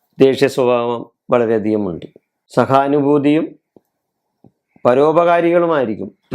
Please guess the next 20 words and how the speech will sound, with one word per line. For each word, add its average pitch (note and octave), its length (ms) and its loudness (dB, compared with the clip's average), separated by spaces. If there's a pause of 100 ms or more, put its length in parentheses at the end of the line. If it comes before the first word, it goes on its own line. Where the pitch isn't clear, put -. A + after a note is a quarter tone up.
ഈ A#2+ 40 2 (840)
ഉത്രട്ടാതി G#2+ 540 0
നക്ഷത്രക്കാർ. - 540 -10 (1300)
ആരെയും D#3+ 400 0
സഹായിക്കാനായിട്ട് C3+ 840 -2
ഇവർക്ക് A#2+ 340 -4 (640)
ഒരു A2+ 180 0
മടിയുണ്ടാവില്ല. F#2 760 -4 (600)
ഈ G#3 40 -2 (120)
സഹായിച്ചവരിൽ D3+ 720 2
നിന്നും F3 260 0
ഇവർക്ക് D#3 340 0
ഉപദ്രവം D3+ 400 2 (140)
പലപ്പോഴും D3+ 400 -2
കി-, C#3 240 -4
തിരിച്ച് A#2+ 320 -2
കിട്ടിയെന്ന് D#3 400 -2
വരും. - 160 -10 (680)
എന്നിരുന്നാലും D3+ 680 0 (260)
ഇവർ B2+ 160 0